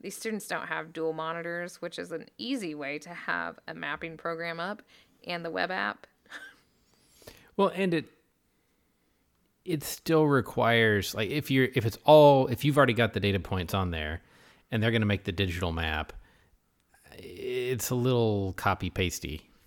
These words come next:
Speaker 1: Exactly. That, that, so that's what my T A argued, was that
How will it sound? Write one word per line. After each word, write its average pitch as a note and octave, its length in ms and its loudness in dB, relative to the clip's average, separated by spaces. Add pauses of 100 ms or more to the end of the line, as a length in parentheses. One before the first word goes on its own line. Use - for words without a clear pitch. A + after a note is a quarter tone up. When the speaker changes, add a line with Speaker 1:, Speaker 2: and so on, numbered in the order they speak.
(220)
Speaker 1:
Exactly. C#3+ 920 -10
That, F#3 400 0
that, D3 180 -2
so F3+ 140 -8
that's E3+ 200 -2
what - 160 -4
my D#3 380 -6
T D#3 180 -8
A D3 260 -4
argued, C#3 520 -10 (480)
was D#3+ 260 -2
that D3 280 -2